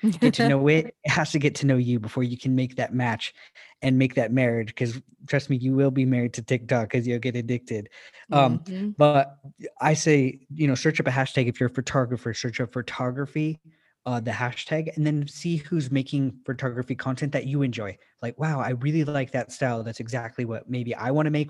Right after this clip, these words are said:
Speaker 1: or I wanna consume that style of content." Like those videos, follow a few people within that niche,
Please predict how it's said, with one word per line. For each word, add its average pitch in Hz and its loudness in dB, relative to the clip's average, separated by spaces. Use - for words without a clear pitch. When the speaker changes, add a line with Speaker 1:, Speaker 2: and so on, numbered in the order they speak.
Speaker 1:
or 135 0
I 131 -2
wanna 127 -2
consume 123 -4
that 113 -8
style 113 -6
of - -16
content." 123 -8
Like 131 2
those 131 -2
videos, 123 -2
follow 143 2
a 147 0
few 147 -2
people 131 -2
within 117 -4
that 107 -6
niche, 127 -6